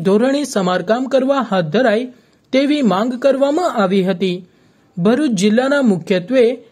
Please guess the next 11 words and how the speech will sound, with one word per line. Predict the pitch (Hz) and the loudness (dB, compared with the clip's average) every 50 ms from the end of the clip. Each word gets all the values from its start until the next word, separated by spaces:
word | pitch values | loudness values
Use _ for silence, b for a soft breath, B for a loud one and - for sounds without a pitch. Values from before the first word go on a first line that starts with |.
| b b b b | b b b b
અંકલેશ્વરથી | - 214 247 240 247 285 294 285 254 - 285 294 254 - 311 294 | -2 -2 -2 -2 -2 -2 -2 -2 0 -2 -2 -2 -2 -2 -2 0
નેત્રંગ | 220 185 190 202 214 - 277 294 285 | 2 2 2 0 0 0 -2 -2 0
સાગબારા | - - 185 170 175 180 190 208 214 220 233 233 233 | -2 -2 -2 -2 -2 0 0 2 2 2 2 0 0
રસ્તો, | 240 233 233 - 247 233 247 254 254 - _ _ _ _ _ _ _ _ _ _ _ _ _ _ _ _ _ _ _ _ - _ - 247 | 0 -2 -2 0 0 2 2 0 -2 -10 _ _ _ _ _ _ _ _ _ _ _ _ _ _ _ _ _ _ _ _ -16 _ -4 -2
અંકલેશ્વરથી | 233 226 233 285 294 277 - 294 294 277 233 311 294 220 180 | -2 -2 0 0 0 0 0 -2 -2 -2 0 -2 0 0 0
રાજપીપળા | 185 214 208 - - 262 226 277 285 285 269 | 0 -2 -2 -4 -4 -4 0 0 0 0 0
સ્ટેચ્યુ | 277 - 190 190 - - - 277 277 | 0 0 -2 0 0 -2 0 0 0
ઓફ | 277 - 214 | 0 2 2
યુનિટીને | 202 196 202 240 254 254 269 262 262 269 | 2 4 4 2 2 2 0 2 2 2
જોડતો | 254 175 180 180 180 175 175 240 233 | 0 2 0 0 0 0 2 2 2
રસ્તો | 226 233 226 226 - 247 | 2 2 0 0 0 0